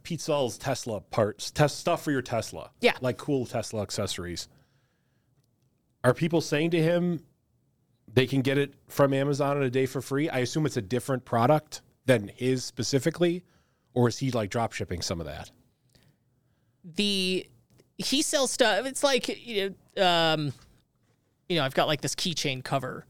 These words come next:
Speaker 1: Yeah.
Speaker 2: The Tesla key, the Tesla key fob's notoriously stupid.
Speaker 1: Yeah.
Speaker 2: And so he's got, like, a, a nice, uh, holder for it.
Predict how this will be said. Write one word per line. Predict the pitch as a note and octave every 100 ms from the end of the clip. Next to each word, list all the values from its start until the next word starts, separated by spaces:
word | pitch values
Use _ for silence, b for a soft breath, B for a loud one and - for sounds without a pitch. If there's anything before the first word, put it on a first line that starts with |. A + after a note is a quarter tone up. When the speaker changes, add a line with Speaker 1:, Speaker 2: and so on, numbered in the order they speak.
| _
Speaker 1:
Yeah. | B2
Speaker 2:
The | A#3+
Tesla | A#3 D4 - C4
key, | - A#3
the | F3
Tesla | - - D#4 -
key | - A3
fob's | F#3+ C#3+
notoriously | D#3 - F3+ D#3 D3 C3+
stupid. | C#3 A2+ - -
Speaker 1:
Yeah. | A2+ b b b
Speaker 2:
And | D#3+ E3
so | E3 D#3
he's | D#3 -
got, | D#3 -
like, | C3 D3 C#3+
a, | C3+ - -
a | E3
nice, | E3 E3+ D#3 - - - _ _ _ _ _ E3
uh, | C#3+ B2+ A2+
holder | - - E3+ C#3 A2+
for | C3 G#2
it. | E2